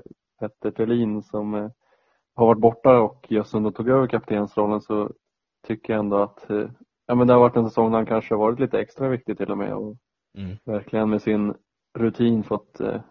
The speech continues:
Speaker 1: ja, men, eh, leda laget. Och precis som vi pratade om med Linnea Kvarnberg nu, så har han ju ett väldigt lugn i sitt spel som, som kan behövas ibland när det har väl, har varit lite kaosartat vissa perioder för Kramfors den här säsongen.
Speaker 2: Mm.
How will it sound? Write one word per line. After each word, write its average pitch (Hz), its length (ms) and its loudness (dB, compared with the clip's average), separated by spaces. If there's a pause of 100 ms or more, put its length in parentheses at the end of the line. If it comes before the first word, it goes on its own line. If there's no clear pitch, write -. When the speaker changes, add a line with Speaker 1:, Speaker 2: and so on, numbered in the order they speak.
(140)
Speaker 1:
ja, 110 140 -8
men, 104 300 -6
eh, 107 140 -8 (280)
leda 107 320 0
laget. 104 460 -2
Och 107 400 -2 (640)
precis 107 300 -6
som 110 100 -6
vi 104 60 -2
pratade 107 400 -2
om 104 120 -2
med 104 300 -4 (380)
Linnea 107 260 -2
Kvarnberg 120 420 0
nu, 104 100 -4
så - 140 -6
har 110 40 0
han 107 120 -2
ju 107 60 -2
ett 101 120 -6
väldigt 104 180 -2
lugn 123 300 2
i 104 40 -6
sitt - 200 -8
spel 107 300 -6
som, 107 300 -8 (880)
som 113 140 2
kan 113 220 2
behövas 120 460 6
ibland 113 300 2
när 107 120 2
det 107 80 2
har 117 220 0
väl, 117 100 -2 (220)
har 113 120 -8
varit 110 280 0
lite 107 520 0
kaosartat 107 640 -2
vissa 110 360 -4
perioder 110 520 -2
för 107 120 -10
Kramfors 107 380 -6
den 110 100 -6
här 110 60 -4
säsongen. 110 500 -8 (380)
Speaker 2:
Mm. 104 220 -8